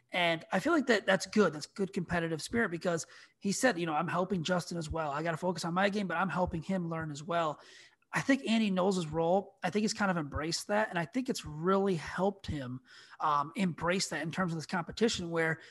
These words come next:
he's still focused mentally, um, on the reps, o-, on the offense, getting everything done correctly. You know, he,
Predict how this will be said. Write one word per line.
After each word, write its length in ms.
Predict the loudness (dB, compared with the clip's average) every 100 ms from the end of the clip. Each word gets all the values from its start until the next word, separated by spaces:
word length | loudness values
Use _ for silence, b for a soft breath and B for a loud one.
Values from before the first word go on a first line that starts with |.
| B 4
he's 220 | 6 6
still 680 | 4 4 6 8 6 4 -4 _
focused 720 | -8 2 4 4 -2 -8 -8
mentally, 840 | -4 2 2 2 -2 -4 -4 -6 -8 b b -8
um, 400 | -2 -2 -4 -12 _ -10
on 100 | -8
the 100 | -8 0
reps, 460 | 4 4 2 -4 -6
o-, 240 | -6 -4
on 200 | -2 -2
the 120 | -2 6
offense, 480 | 6 6 0 -4 0
getting 280 | 2 4
everything 380 | 2 0 -4 -4
done 480 | 0 2 2 0 -6
correctly. 680 | -6 -2 0 0 0 2 0 B B B B B B _ -4
You 160 | 2 4
know, 60 |
he, 220 | 4 2